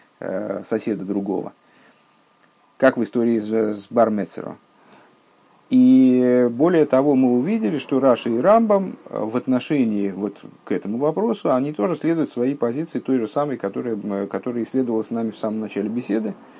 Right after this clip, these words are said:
Э, то есть Раши полагает, э, взаимодействие соседей, э, внешним,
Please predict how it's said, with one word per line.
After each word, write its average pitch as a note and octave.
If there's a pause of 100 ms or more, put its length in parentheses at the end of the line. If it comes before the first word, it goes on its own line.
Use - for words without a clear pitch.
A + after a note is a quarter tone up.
(340)
Э, G2+
то C3
есть G#2
Раши A2
полагает, G#2 (380)
э, F#2+
взаимодействие A2
соседей, G2 (460)
э, - (140)
внешним, A2+